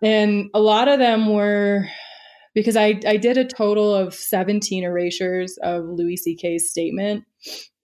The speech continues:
And so I think I just, the, a large proportion of the ones that I made in the first day were just different versions of Louis C K's statement.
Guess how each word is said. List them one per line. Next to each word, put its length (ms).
And 140
so 140
I 120
think 220
I 120
just, 580
the, 320
a 20
large 420
proportion 480
of 120
the 80
ones 260
that 100
I 120
made 220
in 100
the 80
first 360
day 280
were 280
just 280
different 340
versions 420
of 120
Louis 220
C 160
K's 320
statement. 500